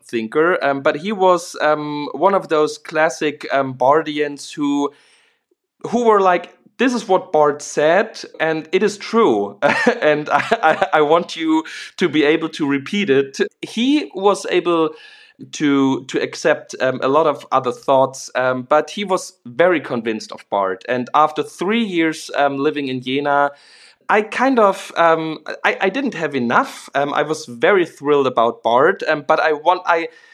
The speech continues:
at some points, I, I was like, "Wait a minute." Um, Barth at one point says things, um, he doesn't say later. And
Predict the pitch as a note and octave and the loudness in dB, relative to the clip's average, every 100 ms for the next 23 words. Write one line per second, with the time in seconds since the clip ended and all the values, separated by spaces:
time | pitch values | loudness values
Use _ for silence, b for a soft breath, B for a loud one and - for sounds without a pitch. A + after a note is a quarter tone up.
0 | B _ A2 - - - F3 - B3 B3 | B _ -18 -16 -14 -6 -6 0 0 0
1 | B3+ G3+ G3 G3 - F3+ - E3+ F3 F#3+ | 0 0 0 -2 -2 0 0 -2 -2 -2
2 | F3+ - F3+ G#3 A#3 A3+ - E3+ D#3+ D3 | -4 -4 -4 0 0 -2 -4 -2 0 0
3 | C3 - - D#3+ D#3 D#3 D3+ C#3+ - - | -2 -6 -2 -2 -2 -10 -14 -16 -20 2
4 | G3+ A#3+ A#3 - F3+ F#3 G#3 G3+ F3 E3+ | 4 4 0 -6 2 2 2 0 -4 -4
5 | - E3+ D#3+ - - E3 E3 D#3+ - - | -4 0 0 -2 -8 -6 -6 -8 -14 -10
6 | D3 D#3 D#3 C#3+ D3+ F3+ G#3+ A3 F#3 - | -2 0 -2 -8 -12 -2 0 0 -2 -4
7 | F3 D#3+ D3 D#3+ E3 G2 F#2+ F#2+ B B | -2 0 0 0 2 0 -2 -4 B B
8 | B - D3+ D#3+ D#3+ | B -4 -2 -2 -6